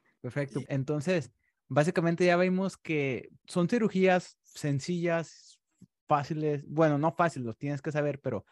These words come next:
Speaker 1: las complicaciones usualmente son como, pues, no tan severas. Entonces, ya, ya me comentaste un poquito sobre las complicaciones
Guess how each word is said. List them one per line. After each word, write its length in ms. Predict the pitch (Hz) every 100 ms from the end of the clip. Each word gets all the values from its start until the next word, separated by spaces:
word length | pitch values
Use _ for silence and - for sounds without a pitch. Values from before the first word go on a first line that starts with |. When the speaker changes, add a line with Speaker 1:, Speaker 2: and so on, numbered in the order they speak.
| _ _
Speaker 1:
las 140 | 139
complicaciones 720 | - 156 160 151 143 170 185 180
usualmente 580 | - 165 170 170 170 170
son 160 | 165
como, 520 | 151 170 160 131 107 _ _ _ _
pues, 380 | 165 170 156 -
no 260 | 165 170
tan 160 | 180 247
severas. 540 | - 156 185 117 - _ _ _ _ -
Entonces, 640 | 147 170 175 180 202 160
ya, 380 | 160 151 160 170
ya 160 | 165
me 80 | 175
comentaste 480 | 180 170 147 156 180
un 60 | 175
poquito 340 | 165 160 175
sobre 240 | 165 151
las 160 | 143 131
complicaciones 800 | - 135 139 139 147 185 214